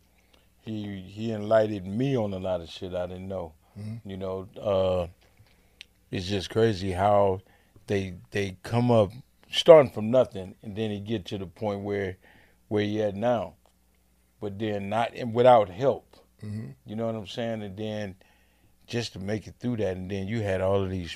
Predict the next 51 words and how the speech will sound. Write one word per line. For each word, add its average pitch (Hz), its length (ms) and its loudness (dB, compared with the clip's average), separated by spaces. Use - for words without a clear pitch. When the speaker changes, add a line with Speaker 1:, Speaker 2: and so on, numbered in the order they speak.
Speaker 1:
people 104 380 -6
around 92 340 -4
you 92 160 -8
that 90 320 -4
could 113 100 2
have 98 100 -2
had 104 280 2
you 98 180 -6
where 95 200 0
you 95 220 -4
was 95 200 -6
at, 95 240 0
where 113 140 -6
you 101 140 -8
wanted 107 300 -6
to 95 60 -16
be, 98 340 -12
way 117 200 2
Speaker 2:
Mm-hmm. 104 60 2
Speaker 1:
ahead 117 100 2
of 92 140 -6
time. 85 300 -8
Speaker 2:
Yeah, 120 160 -4
exactly. 110 520 -6
Speaker 1:
It 87 140 -10
didn't 92 160 -4
happen 95 340 -2
that 85 140 -12
way. 87 240 -16
Speaker 2:
I 180 100 2
bet 151 260 -4
you 131 80 -10
Suge 170 340 -2
really 143 260 -4
tripped 139 280 -8
out 135 120 0
on 127 120 -4
not 123 180 -6
getting 131 220 -6
that 110 180 -6
dude, 120 260 -6
though, 120 120 -4
man. 123 200 -6
That 151 140 -2
was 113 120 -6
a 117 60 -6
big 123 220 -6
loss 139 260 0
for 113 80 -14
Death 110 280 -4
Row. 113 220 -4